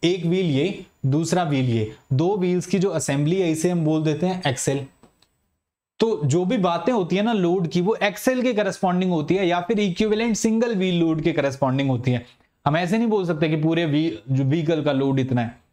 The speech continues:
उससे कैसे डिजाइन करें? तो ज्यादा बेटर जो तरीका है वो ये है कि हम एक्सेल, एक एक्सेल का लोड कितना आ रहा है, उसके करस्पॉन्डिंग आगे बता सकते हैं कि एक व्हील जो है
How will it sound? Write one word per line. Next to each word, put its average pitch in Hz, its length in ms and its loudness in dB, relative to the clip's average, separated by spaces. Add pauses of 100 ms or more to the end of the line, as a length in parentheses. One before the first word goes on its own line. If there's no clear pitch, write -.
(560)
उससे 208 240 0
कैसे 214 240 0
डिजाइन 147 380 0
करें? 139 180 0
तो 156 100 0
ज्यादा 156 240 0
बेटर 185 300 0
जो 190 140 0
तरीका 160 380 0
है 156 120 0
वो 147 140 0
ये 139 160 2
है 180 160 0 (300)
कि 196 80 2
हम 214 160 -2 (180)
एक्सेल, 196 500 0
एक 226 220 2
एक्सेल 226 340 0
का 226 100 2
लोड 202 300 2
कितना 180 240 0
आ 170 100 0
रहा 156 100 0
है, 156 140 -12 (420)
उसके 233 280 0
करस्पॉन्डिंग 220 580 0
आगे 208 200 0
बता 208 300 0
सकते 208 260 -2
हैं 214 100 0
कि 202 180 -2
एक 214 240 0
व्हील 202 360 2
जो 208 140 2
है 131 240 -4